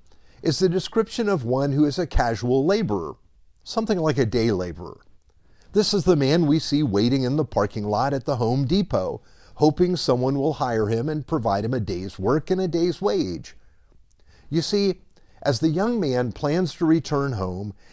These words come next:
it is with his own plan to get back on his feet and make a new life for himself. If his father agrees to this, he'll be a free man living independently in the village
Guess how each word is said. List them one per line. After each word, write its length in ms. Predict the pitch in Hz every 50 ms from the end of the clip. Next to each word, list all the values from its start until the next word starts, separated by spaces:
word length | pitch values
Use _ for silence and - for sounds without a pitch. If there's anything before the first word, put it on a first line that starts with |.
| - -
it 160 | - 143 147 156
is 160 | 143 - 151
with 160 | 156 147 -
his 260 | - 160 156 151 - - -
own 300 | 151 170 202 226 226 196
plan 500 | - 170 220 233 220 156 101 95 113 139
to 120 | 131 156
get 200 | 117 135 131 -
back 260 | - 123 135 170 -
on 140 | 180 185 190
his 160 | 202 196 -
feet 380 | - - 226 226 196 127 - - - - - - -
and 160 | 113 117 120
make 180 | 120 123 123 -
a 80 | 165
new 180 | 151 165 180 170
life 300 | 160 165 175 220 107 -
for 160 | - - 107
himself. 720 | 95 98 104 95 - - 101 87 - - - - - - _ _ _ _ _ _ _ _ _ - -
If 100 | 127 113
his 220 | 135 127 110 - -
father 400 | - 117 107 120 117 113 104 101
agrees 420 | 98 82 98 113 147 185 180 -
to 140 | - - 185
this, 400 | 156 190 208 226 233 - - - - - - - _ _ - -
he'll 180 | - 123 127 131
be 200 | 113 117 104 95
a 60 | 98
free 360 | - - - 175 214 220 214
man 400 | 202 175 160 151 151 151 139 120
living 280 | 113 113 104 107 104 104
independently 920 | 107 127 160 185 160 180 - - 151 147 139 139 143 123 95 123 131 131
in 140 | 131 135 143
the 80 | 131 107
village 500 | 95 107 101 104 104 101 107 98 -